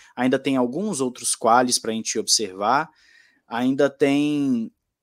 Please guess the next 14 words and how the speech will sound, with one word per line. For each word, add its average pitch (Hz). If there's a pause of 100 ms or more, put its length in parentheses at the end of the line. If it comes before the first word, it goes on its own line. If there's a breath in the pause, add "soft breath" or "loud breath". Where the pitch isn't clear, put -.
(120)
alguns 147
pontos 190
pra 143
serem 139
levados 131
em 143
consideração, 147
porque -
fazer 139
a 151
pole, 151
claro, 120
é 120
excelente 151